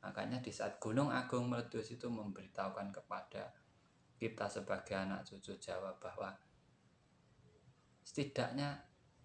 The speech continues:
kita meniru Bali aja. Kalau Jawa bisa kembali adat budaya serta, serta apa itu tradisinya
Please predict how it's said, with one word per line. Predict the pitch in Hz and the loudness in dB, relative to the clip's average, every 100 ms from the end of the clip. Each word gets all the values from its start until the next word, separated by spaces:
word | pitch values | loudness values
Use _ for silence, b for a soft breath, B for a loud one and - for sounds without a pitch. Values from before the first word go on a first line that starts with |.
| - | -18
kita | - 147 135 | -10 0 2
meniru | 139 135 135 131 131 | 6 6 6 6 2
Bali | 123 92 98 95 | 0 -6 -6 -6
aja. | 92 - - - - - - - - - - - - - - - - - - - - - - - - - - - - | -8 -12 -20 -20 -20 -20 -20 -20 -20 -20 -20 -20 -20 -20 -20 -20 -20 -20 -20 -20 -20 -20 -20 -20 -20 -20 -20 -20 -6
Kalau | - 123 123 | 2 4 4
Jawa | - 113 110 | 2 4 4
bisa | 104 110 107 - | 2 -2 -2 0
kembali | 104 101 120 127 | 2 4 4 4
adat | 107 101 - 98 | 2 -2 -4 -6
budaya | - 95 101 95 101 101 92 | -6 -8 -2 0 4 2 2
serta, | - 101 104 101 98 98 - B B B | -6 -6 0 0 0 -4 -10 B B B
serta | - 104 - 104 101 | -6 -4 2 2 2
apa | 104 101 | 2 0
itu | - 101 98 98 - - | 0 0 0 -4 -12 -6
tradisinya | - 107 101 - - 110 107 110 101 | 2 2 2 -4 -2 0 2 4 2